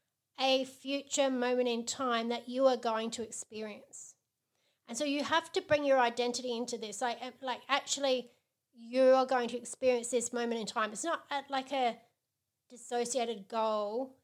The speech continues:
It's, like, some kind of thought of something that might happen for someone. It's you're actually going to experience a moment in time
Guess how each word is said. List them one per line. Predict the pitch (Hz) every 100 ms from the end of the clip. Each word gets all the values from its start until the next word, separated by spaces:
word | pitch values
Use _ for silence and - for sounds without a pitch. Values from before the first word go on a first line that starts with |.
| -
It's, | -
like, | 247 226
some | - 262 254
kind | 240 247 226
of | 214
thought | - 247 240 247
of | 233
something | - 233 226 233 226
that | 233
might | 247 226
happen | - 240 226 220
for | - 233
someone. | - 247 254 214 202 254 285 - _ _ _ _
It's | 294 285 - -
you're | 247 285 349 339 -
actually | 277 262 277 262
going | 240 240 240
to | 240
experience | 233 - - 254 247 208 247 269 - - _ _
a | 233
moment | 254 285 311
in | 320
time | 262 214 208 277